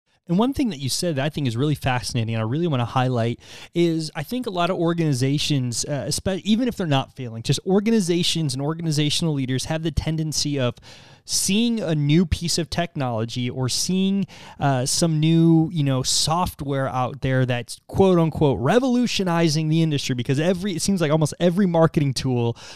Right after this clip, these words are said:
with every piece of software is, "This will change everything how you do business," everything, you know, it, you make these grand claims, and organizations will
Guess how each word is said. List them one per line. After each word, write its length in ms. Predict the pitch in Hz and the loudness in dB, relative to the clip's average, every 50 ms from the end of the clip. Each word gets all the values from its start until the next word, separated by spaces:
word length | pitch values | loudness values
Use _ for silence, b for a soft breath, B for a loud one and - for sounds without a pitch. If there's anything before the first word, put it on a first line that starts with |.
| B B | B B
with 160 | 143 131 - - | 2 2 4 4
every 320 | 156 160 170 165 165 185 185 | 2 2 4 2 0 0 2
piece 300 | 151 - - 190 - - | 2 0 0 -2 -6 -4
of 80 | 156 | -4
software 480 | - - 160 156 147 - - 127 123 120 | 0 2 2 2 2 0 -2 -2 -2 0
is, 160 | 117 117 113 B B B B | -2 -2 -4 B B B B
"This 180 | 180 202 - 214 | 2 2 2 0
will 80 | 202 | -2
change 400 | - - - 208 202 202 185 165 | -2 -2 0 0 0 0 0 0
everything 640 | - 185 202 214 185 185 208 185 - - 175 151 139 | 0 2 2 2 2 0 -2 -2 0 0 0 0 0
how 100 | 127 127 | 0 0
you 140 | 139 131 127 | -2 -2 -4
do 160 | 127 127 127 | -4 -4 -4
business," 420 | 120 113 123 117 107 - 117 - - - | -2 -2 -4 -6 -6 -6 -8 -8 -6 -2
everything, 680 | 202 240 262 226 202 208 196 156 - - 139 98 - | 2 2 2 2 2 0 -2 -2 -4 -6 -8 -6 -4
you 80 | 147 | 0
know, 160 | 143 151 147 147 | 0 2 2 2
it, 220 | 151 147 151 - | 2 0 -2 -4
you 180 | - 165 160 147 - | -4 -4 -6 -6 -8
make 280 | 170 165 156 156 147 | -10 -8 -6 -6 -4
these 160 | - 151 143 131 | -2 -4 -4 -2
grand 380 | - 156 156 160 165 156 135 | -2 -2 -2 -2 -2 -2 -4
claims, 540 | - - - 185 220 226 170 147 139 135 - B B B B B B B B | -6 -6 -4 -2 -2 -2 -2 -4 -4 -6 -8 B B B B B B B B
and 240 | B 185 180 180 175 - | B 2 2 2 2 4
organizations 840 | 196 220 247 262 254 247 220 190 156 185 202 240 214 - 190 165 139 | 6 6 6 6 4 2 0 2 2 2 0 0 0 0 -2 -2 0
will 220 | 123 147 135 127 | 0 0 0 0